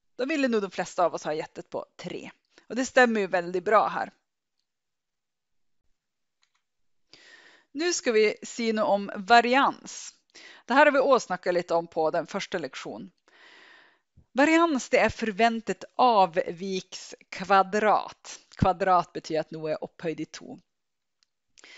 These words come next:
Eh, och den här variansen har en lite vansklig formel här. Men variansen, det handlar ju om att, ja, vi vet ju faktiskt inte exakt vad som blir att ske. Om vi kastar mynt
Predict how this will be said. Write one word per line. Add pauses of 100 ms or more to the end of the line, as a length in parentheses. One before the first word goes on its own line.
(200)
Eh,
och
den
här (180)
variansen
har
en
lite (140)
vansklig
formel
här. (960)
Men
variansen,
det
handlar
ju
om
att,
ja, (280)
vi
vet
ju
faktiskt
inte (260)
exakt
vad
som
blir
att
ske.
Om
vi
kastar
mynt